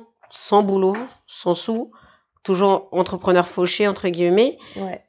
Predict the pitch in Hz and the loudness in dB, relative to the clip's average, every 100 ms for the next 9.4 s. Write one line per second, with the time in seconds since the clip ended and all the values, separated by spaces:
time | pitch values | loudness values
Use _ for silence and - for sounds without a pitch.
0 | - 170 165 - 175 180 180 190 180 160 | 0 2 2 0 -2 0 0 0 0 0
1 | 160 156 - 214 240 233 226 - - - | -2 -4 0 2 2 2 0 -2 -4 0
2 | 170 170 160 180 170 160 160 156 160 214 | 2 2 2 0 0 0 0 -2 2 2
3 | 214 202 165 175 165 156 156 196 214 214 | 2 -2 -6 -8 -6 0 2 4 4 2
4 | 208 175 156 - 165 180 185 247 208 202 | 0 -4 -8 -6 0 0 2 2 2 2
5 | 262 - 196 175 180 240 208 196 202 214 | 0 4 4 4 4 2 4 4 6 4
6 | 220 196 180 165 165 165 160 165 - 170 | 4 4 4 2 0 -4 -6 -8 -8 -2
7 | 196 208 208 196 175 170 165 170 170 170 | 0 2 2 2 2 2 2 2 -2 -2
8 | 160 160 156 175 175 175 165 175 165 165 | -4 -6 -8 -8 -6 -8 -12 -12 -4 0
9 | 170 165 165 | 0 0 -6